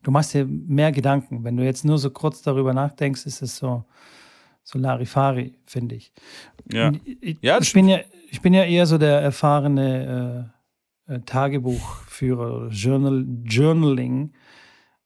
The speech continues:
Speaker 1: Ähm, aber ich muss sagen, abends ist es wirklich Pain in the Ass für mich.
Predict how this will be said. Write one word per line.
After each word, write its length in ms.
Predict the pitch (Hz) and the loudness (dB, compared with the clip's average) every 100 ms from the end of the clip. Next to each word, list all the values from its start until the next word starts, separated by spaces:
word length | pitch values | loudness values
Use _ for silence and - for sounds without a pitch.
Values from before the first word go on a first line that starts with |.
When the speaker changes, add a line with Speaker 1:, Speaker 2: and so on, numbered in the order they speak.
| _ | _
Speaker 1:
Ähm, 420 | 151 135 139 139 - | -6 -2 -2 -4 -4
aber 380 | 131 131 139 | -2 0 0
ich 100 | 151 | 0
muss 180 | 147 151 | 0 2
sagen, 320 | 147 151 160 | 2 0 0
abends 380 | - 143 160 151 | 0 0 0 0
ist 140 | 147 - | -4 -6
es 120 | - | -6
wirklich 320 | 151 139 - | -4 -6 0
Pain 280 | - 156 165 | 0 2 -2
in 160 | 156 135 | -2 -2
the 160 | 143 | -2
Ass 300 | 139 151 131 | -2 -2 -4
für 180 | - 135 | -8 -8
mich. 320 | 120 104 _ | -8 -10 _